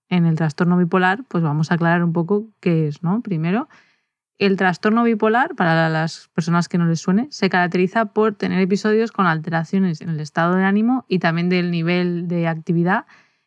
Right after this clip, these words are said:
que van desde la depresión a la hipomanía hasta la manía, ¿vale? La depresión yo creo que a la mayoría nos suena o lo entendemos más o menos,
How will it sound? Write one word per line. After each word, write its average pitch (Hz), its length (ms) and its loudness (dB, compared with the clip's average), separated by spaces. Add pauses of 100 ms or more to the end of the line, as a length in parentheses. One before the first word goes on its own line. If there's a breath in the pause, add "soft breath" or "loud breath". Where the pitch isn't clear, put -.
(120)
que 190 120 0
van 196 160 0
desde 170 200 0
la 165 120 2
depresión 214 840 -2
a 175 100 0
la 165 160 0
hipomanía 185 880 0 (680)
hasta 202 480 -2 (100)
la 180 160 -2
manía, 160 440 0 (200)
¿vale? 170 240 -2
La 196 120 0
depresión 160 460 0
yo 185 80 0
creo 185 160 0
que 175 100 -8
a - 20 -2
la 156 100 0
mayoría 160 360 0
nos 170 220 0
suena 214 460 0
o 170 220 -2
lo 165 80 -2
entendemos 175 800 0
más 185 380 0
o 190 40 0
menos, 208 460 0